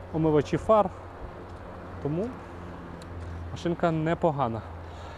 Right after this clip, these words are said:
Е, так, Ford EcoSport з Америки, два і нуль бензин, повний привід. Дивіться, з яким високим досить кліренсом,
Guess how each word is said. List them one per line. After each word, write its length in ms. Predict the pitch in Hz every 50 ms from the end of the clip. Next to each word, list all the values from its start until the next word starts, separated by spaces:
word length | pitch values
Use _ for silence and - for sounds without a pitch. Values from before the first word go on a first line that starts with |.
| - - - - - - - - - - -
Е, 520 | 143 131 135 135 131 131 131 127 127 123 117 -
так, 220 | - 143 131 120 - - - - - - - - 139 123 110 - - - - -
Ford 200 | 185 175 151 151 - -
EcoSport 600 | 170 151 - 156 - - - - 220 220 208 - - - - - - -
з 160 | - 127 123
Америки, 520 | 135 135 156 180 202 214 214 - - 196 175 - - - - - - - - - - - - - - - - -
два 300 | 123 127 135 147 147 139
і 60 | 135
нуль 220 | 135 135 131 120 110 - - - -
бензин, 600 | 131 131 135 139 143 139 143 170 202 240 247 233 - - - - - - - - - - - - - - - -
повний 300 | 175 156 139 131 123 117
привід. 400 | - 143 143 147 160 185 233 - - - - - - - - - - - - - - - - - -
Дивіться, 280 | 127 127 131 120 131 123
з 160 | 120 117 127
яким 260 | 127 - - 151 135
високим 500 | 127 131 - - 147 135 - - 135 117 - - - - - - - - - - - - - - - - - - - - - - -
досить 460 | 180 151 165 151 135 - 143 127 - - -
кліренсом, 680 | 151 165 196 196 196 190 180 160 - 180 175 165 156